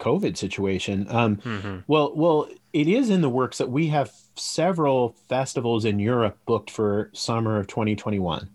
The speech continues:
Speaker 1: There's, there's a few that have announced. I have to be careful 'cause you, you're not supposed to announce things until
Speaker 2: Sure.
Speaker 1: they do. But
Speaker 2: Yeah, you don't have to
Speaker 1: like,
Speaker 2: say
Speaker 1: yeah.
Speaker 2: which
Speaker 1: There's a
Speaker 2: ones,
Speaker 1: few
Speaker 2: but
Speaker 1: festivals that are announced already. And so,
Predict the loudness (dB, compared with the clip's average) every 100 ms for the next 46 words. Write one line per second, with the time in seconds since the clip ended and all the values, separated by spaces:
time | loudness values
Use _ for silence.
0 | _ _ _ -2 -2 -4 0 2 0 -4
1 | -8 -8 -6 2 4 4 4 2 2 2
2 | 4 2 0 -6 -16 _ -6 0 0 0
3 | -2 0 0 0 0 0 0 0 0 0
4 | 0 -2 -4 -4 -4 -2 -2 -4 -2 0
5 | 0 -2 -2 2 4 4 2 0 2 2
6 | 2 2 2 2 2 0 0 -2 -4 -12
7 | _ -8 -2 0 2 4 4 4 -2 -4
8 | -4 0 2 4 2 4 4 4 2 4
9 | 2 4 4 4 6 6 6 4 4 4
10 | 6 4 4 0 -4 -20 -20 0 4 4
11 | 4 -2 _ _ -2 4 6 6